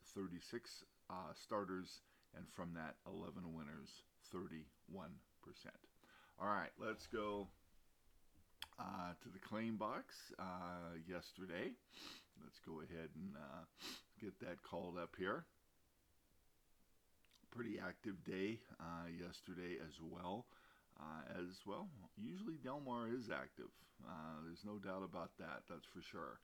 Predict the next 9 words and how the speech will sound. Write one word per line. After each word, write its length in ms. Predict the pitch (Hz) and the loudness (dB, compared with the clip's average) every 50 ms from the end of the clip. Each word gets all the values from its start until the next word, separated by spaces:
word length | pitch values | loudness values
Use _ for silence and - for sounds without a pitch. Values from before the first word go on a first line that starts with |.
| - - - - - - - - | -16 -20 -20 -20 -20 -20 -16 -10
A 40 | 76 85 | -6 -2
lot 140 | 101 104 | -2 -2
of 80 | 98 92 | -2 -2
trainers, 600 | - - 95 95 95 95 92 95 90 - - - | -2 -2 0 2 2 4 4 2 0 -2 -4 -4
uh, 380 | 98 87 85 85 85 82 80 80 | -2 -2 0 0 0 0 0 0
are 200 | 71 80 87 87 82 | -2 -2 -4 -4 -2
very 300 | 85 87 87 87 87 - - | -2 0 2 2 2 0 0
active, 460 | 78 78 80 - - 85 78 80 - - - - - - - - - - - - - | 0 -2 -4 -2 -2 -2 -2 -2 -4 -10 -16 -20 -20 -20 -20 -20 -20 -20 -18 -14 -12
uh, 520 | 82 78 80 76 76 76 78 87 87 - | -10 -8 -6 -6 -6 -4 -4 -4 -4 -4